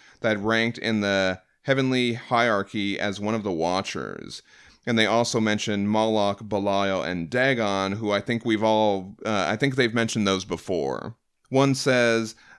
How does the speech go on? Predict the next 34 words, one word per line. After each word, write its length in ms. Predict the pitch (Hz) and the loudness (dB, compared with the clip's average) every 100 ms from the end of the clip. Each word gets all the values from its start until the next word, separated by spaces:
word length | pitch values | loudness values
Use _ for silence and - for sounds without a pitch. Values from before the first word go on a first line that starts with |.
| - | -4
"Belial's 540 | 127 120 123 123 120 | 0 2 2 0 -2
captain 420 | - 127 123 120 | -2 -2 -2 -4
cut 160 | 113 143 | 0 0
his 140 | 139 | 2
own 240 | 135 131 113 | 2 0 -2
throat. 680 | 110 147 156 69 50 - - _ _ 127 | 0 2 2 0 -6 -14 -20 _ _ -12
Before 260 | 117 131 | -2 -2
he 200 | 120 120 | 0 -2
did, 420 | 113 127 120 120 113 _ _ | 2 2 4 0 -6 _ _
he 160 | - 117 | -6 -4
said 320 | - 123 117 | -2 0 0
he 180 | 110 117 | -2 -6
saw 240 | - 113 | -2 -2
a 40 | 107 | -2
pile 260 | - 120 127 | 0 0 0
of 100 | 120 | -4
corpses, 960 | - 82 104 - 67 64 - - - - | -6 -4 -4 -8 -14 -14 -18 -18 -10 0
all 220 | 127 143 | 2 4
the 100 | 139 | 2
dead 320 | 120 117 113 | 0 0 0
princes 460 | - 117 110 131 127 | -4 -4 -2 -4 -2
and 180 | 123 87 | -2 -4
lords." 840 | 73 82 80 67 64 65 - - _ | -4 -4 -6 -8 -12 -16 -16 -18 _
One 260 | 127 135 143 | 2 4 4
says 440 | - 131 127 120 | 2 4 2 0
he 140 | 127 | -2
heard 320 | 123 135 127 113 | 0 0 -2 -2
Beelzebub 840 | 139 143 131 110 101 95 95 98 - - - | -2 0 -2 0 0 0 -2 -4 -12 -10 -4
is 160 | 110 | -2
hiding 280 | - 131 127 | 2 2 2
out 120 | 120 | 0
in 60 | 110 | 0
his 240 | 107 82 | -4 -6
tower 680 | - 156 147 120 104 95 | -4 0 2 2 2 0